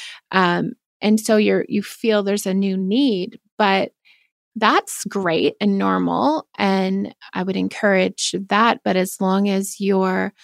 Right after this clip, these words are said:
not gonna shift your whole, um, brand position of the sustainable fabrics, don't be like, "Oh, well,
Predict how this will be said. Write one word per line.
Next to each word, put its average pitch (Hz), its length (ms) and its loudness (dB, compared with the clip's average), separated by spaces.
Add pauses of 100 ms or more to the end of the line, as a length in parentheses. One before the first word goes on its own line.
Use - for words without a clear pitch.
(240)
not 202 280 0
gonna 294 200 2
shift - 720 -2 (160)
your 196 240 0
whole, 196 800 0 (540)
um, 180 420 2 (100)
brand 202 300 2
position 190 640 2 (160)
of 180 520 0
the 190 140 2
sustainable 185 1000 -2
fabrics, 233 320 0
don't 202 140 -2
be 196 100 2
like, 180 160 0
"Oh, 208 140 4
well, 185 420 2